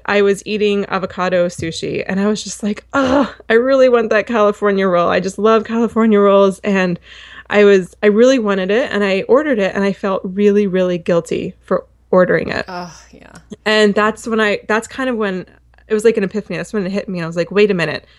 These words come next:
Speaker 1: Okay, I've now taken this too far because I feel the same way about food that I did before." And this was completely defeated the, the purpose of why I was a vegan in the first place. Um, and so that's when I was like, "I gotta stop. I'm no more quote unquote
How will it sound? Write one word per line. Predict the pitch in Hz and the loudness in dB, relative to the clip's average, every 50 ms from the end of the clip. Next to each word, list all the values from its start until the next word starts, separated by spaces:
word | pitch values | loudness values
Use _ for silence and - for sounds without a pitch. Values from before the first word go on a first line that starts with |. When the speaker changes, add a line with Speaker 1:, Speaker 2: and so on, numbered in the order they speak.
| _ _ - - - | _ _ -10 -4 -4
Speaker 1:
Okay, | 208 196 208 208 156 | -2 0 2 0 2
I've | 175 190 196 | 0 0 0
now | 202 190 196 214 | 0 0 0 -2
taken | - - 226 214 214 202 196 196 | -4 -4 -6 -4 -2 -2 -4 -4
this | 185 175 - - | -6 -8 -8 -12
too | - - - 202 202 185 | -20 -14 -8 -6 -6 -6
far | - - - 185 175 160 156 160 170 | -6 -6 -4 -2 0 0 0 -2 -2
because | 160 170 - - 190 170 | -4 -6 -6 -4 -4 -4
I | - - 196 | -2 -2 -2
feel | - - 214 214 | 0 2 2 4
the | 208 214 | 4 2
same | 214 - - 214 208 202 202 196 | 2 2 2 4 4 4 2 2
way | 196 208 214 208 196 175 | 2 2 2 4 4 2
about | 170 170 175 175 156 - - - | 2 0 -2 -4 -4 -6 -6 -4
food | 254 240 214 185 | 0 0 0 0
that | 185 185 | 0 -2
I | 180 | -2
did | 165 185 175 170 | -2 -4 -6 -6
before." | 185 175 - - 202 185 170 | -6 -8 -6 -4 -2 -2 -2
And | - 175 | -2 -4
this | 175 - | -6 -8
was | 180 170 - - _ _ _ _ _ _ | -10 -14 -14 -16 _ _ _ _ _ _
completely | - 214 190 214 220 208 202 220 208 | -4 -2 0 2 2 2 2 2 -2
defeated | 196 190 - - 190 190 185 185 175 170 170 - - - - - - - _ _ _ - | -2 -2 -4 -2 -2 2 4 4 4 4 2 -2 -12 -20 -20 -20 -20 -20 _ _ _ -2
the, | - 180 175 170 165 151 - - | 0 2 2 2 2 2 0 -2
the | - 185 | -6 -6
purpose | - - 226 208 208 190 170 160 180 196 - - - | -2 0 0 0 2 2 0 0 0 -2 -4 -10 -6
of | - 185 185 180 175 170 170 - | -2 0 2 2 0 0 -2 -2
why | 180 175 170 160 165 160 151 170 196 208 - _ _ - | 0 0 2 2 0 0 -2 -2 -6 -8 -14 _ _ -4
I | 185 180 | -2 -2
was | 175 165 | -2 -2
a | 170 | -6
vegan | 165 165 156 170 175 | -8 -8 -6 -6 -6
in | 170 | -6
the | 175 | -4
first | - 294 311 - - | 0 0 0 0 0
place. | - - - 202 - - _ _ - - - - - - - - 202 | -2 -4 -4 -6 -10 -20 _ _ -20 -20 -20 -20 -20 -20 -12 -4 -2
Um, | 208 202 190 180 | 0 0 0 0
and | 170 214 196 | 0 0 2
so | 233 | 2
that's | 214 226 233 233 233 | 2 2 0 0 -2
when | 240 220 | -2 -2
I | 208 | -2
was | 196 175 | -2 -2
like, | 175 156 - | -4 -4 -4
"I | 185 | -4
gotta | 185 196 185 185 | -2 -2 -2 -4
stop. | - - 175 147 160 - - | -6 -8 -10 -10 -10 -10 -10
I'm | - 175 165 - | -10 -10 -8 -6
no | - 190 196 220 240 | -4 0 2 2 2
more | 240 233 220 214 190 - | 2 2 0 0 -2 -4
quote | - - - 190 185 | -10 -10 -8 -6 -6
unquote | 175 170 180 190 175 170 170 _ | -6 -8 -6 -6 -6 -6 -6 _